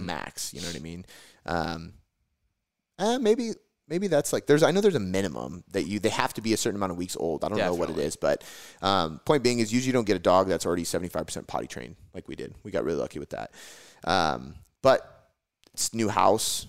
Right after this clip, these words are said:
Speaker 1: We don't have a door to the backyard directly, so that has been tough. So you gotta,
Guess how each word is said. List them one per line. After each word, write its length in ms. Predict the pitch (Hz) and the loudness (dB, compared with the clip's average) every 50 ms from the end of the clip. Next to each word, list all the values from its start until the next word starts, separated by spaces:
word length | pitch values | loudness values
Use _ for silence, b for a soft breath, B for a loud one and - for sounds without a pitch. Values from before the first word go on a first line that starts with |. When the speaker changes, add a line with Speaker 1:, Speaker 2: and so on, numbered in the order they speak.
| - | -16
Speaker 1:
We 160 | - 104 110 107 | -10 -6 0 0
don't 180 | 113 107 - - | 0 0 0 -4
have 600 | - - - 92 95 92 92 98 98 92 95 - _ | -6 -2 0 0 2 4 2 2 0 -2 -10 -10 _
a 400 | - 92 87 80 78 69 57 - | 0 0 2 2 2 0 -2 -2
door 540 | 101 101 - 87 92 95 95 95 98 98 - - _ - | -6 -4 -4 -2 0 2 2 2 2 0 -4 -10 _ -14
to 60 | - | -10
the 60 | 92 85 | -6 -4
backyard 600 | 85 82 82 - - 90 76 85 87 95 101 101 | -2 -2 -2 -2 -4 -2 0 2 0 0 0 -2
directly, 480 | - 90 87 90 - - 113 123 135 | -6 -6 -6 -6 -4 -2 -2 -2 -2
so 560 | 131 - - - 107 92 87 85 82 82 85 87 | -4 -6 -4 2 2 4 4 2 0 -2 -4 -2
that 220 | 87 92 90 92 | 0 0 0 0
has 160 | 101 95 85 | 0 -4 -4
been 160 | 82 95 92 95 | -6 -8 -8 -4
tough. 260 | - 107 104 113 - | 0 2 2 2 2
So 100 | - 92 | -2 -6
you 60 | 90 | -2
gotta, 320 | 87 98 98 101 98 90 | 2 4 4 6 4 4